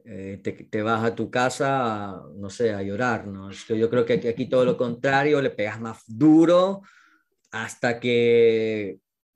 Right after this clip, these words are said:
empiecen a pasar cosas. Imagínate que yo tengo ratos de, de, de estar intentando hacer, eh, un, un taller de cine sin cámara, que lo manejo súper bien, que es una técnica que más me encanta,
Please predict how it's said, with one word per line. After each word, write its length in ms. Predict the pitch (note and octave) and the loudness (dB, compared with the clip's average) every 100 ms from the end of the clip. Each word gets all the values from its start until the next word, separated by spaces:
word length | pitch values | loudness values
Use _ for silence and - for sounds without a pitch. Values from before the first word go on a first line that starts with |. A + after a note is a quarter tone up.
| _ _ _ _ | _ _ _ _
empiecen 500 | A#2+ A2 D3 C#3 C#3+ | -8 -2 0 2 2
a 100 | C#3 | 0
pasar 340 | C#3 C#3 C#3 D3 | -2 -2 -2 2
cosas. 260 | D3 D3 | 2 2
Imagínate 440 | C#3 B2+ C3+ C3 - | -4 -6 -6 -8 -6
que 120 | B2 | -6
yo 140 | A#2+ | -6
tengo 260 | C3 B2+ B2 | -8 -4 -4
ratos 600 | - C#3 C#3+ C#3+ C3+ A#2 | -4 -8 -8 -8 -6 -4
de, 180 | A#2+ A2 | -2 -2
de, 240 | A#2+ A2 | -2 -4
de 80 | G#2 | -6
estar 260 | A2+ B2 B2+ | -12 -8 -6
intentando 840 | B2+ A#2 A2+ B2+ B2 B2+ B2+ A#2 - _ _ _ _ _ | -6 -8 -8 -6 -6 -2 -2 -2 -10 _ _ _ _ _
hacer, 580 | G2+ - B2 C3 C3 A#2 | -16 -4 0 2 2 -2
eh, 460 | C3 A2+ A2 G#2+ G#2+ | 2 4 4 0 -4
un, 180 | A#2 B2 | -6 -10
un 160 | C3 B2 | -10 -4
taller 320 | B2 B2 B2+ | 0 2 2
de 80 | A#2 | 0
cine 240 | - A#2+ | -6 -8
sin 180 | B2+ A#2 | -6 -6
cámara, 640 | C#3 C#3 C3+ C3 C3+ D#3 D3 | -2 -2 0 -2 -2 -4 -8
que 200 | A#2+ - F#2 F#2 | -16 -20 -20 -16
lo 120 | G2 | -10
manejo 340 | G#2 A2+ - | -6 -6 -6
súper 360 | G#2+ A#2+ A#2+ G#2+ | -6 -4 0 0
bien, 400 | G#2+ B2+ C3+ B2 | 0 0 -2 -4
que 100 | A2 | -6
es 120 | G#2+ G2+ | -6 -8
una 240 | G#2+ G2+ | -8 -4
técnica 380 | A#2 A2+ G#2+ G2+ | -4 -2 -4 -6
que 100 | G#2+ | -8
más 400 | G#2+ A2 A#2+ A#2 | -8 -6 -6 -6
me 100 | A2 | -6
encanta, 760 | A2 B2+ C3 B2+ C3+ C#3+ D3+ | -6 -4 -4 -4 -2 -4 -4